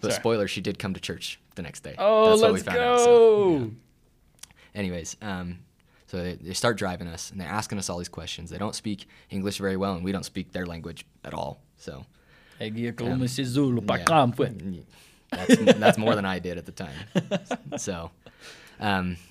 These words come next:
Speaker 1: they're, like, taking our phones. Um, they're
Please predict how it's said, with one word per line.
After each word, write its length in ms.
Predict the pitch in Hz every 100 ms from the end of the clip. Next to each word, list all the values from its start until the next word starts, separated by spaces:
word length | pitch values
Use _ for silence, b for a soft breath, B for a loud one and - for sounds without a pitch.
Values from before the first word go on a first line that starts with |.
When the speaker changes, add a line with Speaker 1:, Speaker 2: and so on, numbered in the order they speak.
| _
Speaker 1:
they're, 140 | 98 92
like, 160 | 85
taking 220 | - 90
our 80 | 82
phones. 640 | - 127 127 127 127 - - _ _
Um, 440 | 95 85 76 78 - _ 90
they're 260 | 80 82